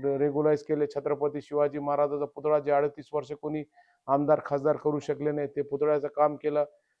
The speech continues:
खालचं बीसिमेंटचं काम पूर्ण झालं, लवकर ते पुतळा बसणार आहे. असे अनेक विषय या मतदारसंघाचे, अनेक देवस्थानला निधी आणला, ते काम पूर्ण करून टाकलं. असे वेगळे वेगळे कामं हे मतदारसंघामध्ये एकनाथ शिंदे साहेबाच्या आशीर्वादानं मी केलेले.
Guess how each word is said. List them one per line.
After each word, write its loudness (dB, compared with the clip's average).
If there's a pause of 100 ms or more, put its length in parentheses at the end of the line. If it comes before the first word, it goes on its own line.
(140)
खालचं 0
बीसिमेंटचं -4
काम 2
पूर्ण 0
झालं, 4
लवकर 0
ते -2
पुतळा 2
बसणार -2
आहे. 0
असे -4
अनेक 2
विषय -2
या 2
मतदारसंघाचे, -2 (400)
अनेक 4
देवस्थानला 4
निधी 0
आणला, 0
ते -12
काम 2
पूर्ण -4
करून -2
टाकलं. -4 (540)
असे -2
वेगळे 0
वेगळे 2
कामं 2
हे 0
मतदारसंघामध्ये 0
एकनाथ -4
शिंदे -6
साहेबाच्या -4
आशीर्वादानं -2
मी -6
केलेले. 0